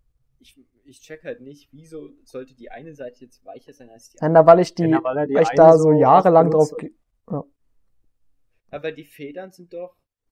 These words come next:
Speaker 2: Ja, aber da ist
Speaker 3: Ja,
Speaker 2: ja
Speaker 3: aber
Speaker 2: noch
Speaker 3: das ist
Speaker 2: ein
Speaker 3: doch so ein
Speaker 2: Polster oben drauf.
Speaker 3: Schaumstoff, ich Ja.
Speaker 1: Hm.
Speaker 3: Das wird zusammengequetscht, vermute ich mal.
Speaker 2: Hm.
Speaker 3: Oder vielleicht,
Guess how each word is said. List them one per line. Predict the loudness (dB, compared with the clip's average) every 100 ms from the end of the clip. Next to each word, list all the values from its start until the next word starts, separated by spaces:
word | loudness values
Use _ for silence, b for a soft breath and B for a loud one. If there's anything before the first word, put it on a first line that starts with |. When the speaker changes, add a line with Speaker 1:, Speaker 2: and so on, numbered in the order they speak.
| _ _
Speaker 2:
Ja, | 0
aber | 4
da | 6 4
ist | 4
Speaker 3:
Ja, | 4
Speaker 2:
ja |
Speaker 3:
aber | 4
Speaker 2:
noch | 0
Speaker 3:
das | 0
ist |
Speaker 2:
ein |
Speaker 3:
doch |
so | 4
ein |
Speaker 2:
Polster | 4 2 0 2
oben | 0
drauf. | -2
Speaker 3:
Schaumstoff, | -2 -2
ich | -10 _ _ _ -20 _ _ _ _ _
Ja. | -20 -20 _ _ _ _ _ _ _ _ _ _ _ _ _ _ _ _ _ _ _ _ _ _ _ _ _ _ _
Speaker 1:
Hm. | -20 _ _ _ _ _ _
Speaker 3:
Das | -12 -6
wird | -6
zusammengequetscht, | -4 -6 -4 -6 -10 -10 -10 -10
vermute | -14 -12 -16 -18
ich |
mal. | -20 -20 _ _ _ _ -8
Speaker 2:
Hm. | -4 -2 -2
Speaker 3:
Oder | -4 -4
vielleicht, | -4 -4